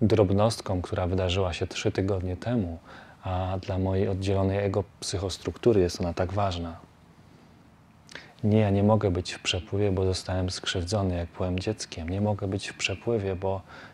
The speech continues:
to, tamto i siamto. Tu się coś rozpadło,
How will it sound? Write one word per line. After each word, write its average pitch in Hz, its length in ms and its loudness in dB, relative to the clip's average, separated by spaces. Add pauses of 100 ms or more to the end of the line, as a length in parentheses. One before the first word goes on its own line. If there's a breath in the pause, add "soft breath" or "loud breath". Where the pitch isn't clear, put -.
(100 loud breath)
to, 107 220 2
tamto 98 480 -2
i 92 80 -4
siamto. 87 580 -4 (400 loud breath)
Tu 104 100 -2
się 95 120 2
coś - 240 -4
rozpadło, 92 840 0